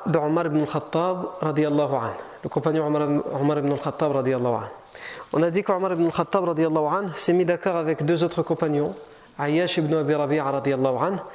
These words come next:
et Hisham ibn al-As ibn Wa'il radiyallahu anhu. Ils se sont donné rendez-vous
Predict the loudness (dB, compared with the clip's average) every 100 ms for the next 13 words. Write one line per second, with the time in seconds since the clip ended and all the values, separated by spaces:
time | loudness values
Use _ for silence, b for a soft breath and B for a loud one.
0 | B B -2 0 2 0 0 2 2 2
1 | -2 -2 0 2 2 2 0 0 -4 B
2 | B B 0 0 2 2 2 -2 -2 -8
3 | -16 -20 -20 B B B B B B _
4 | _ -2 0 0 2 2 2 2 2 2
5 | 2 0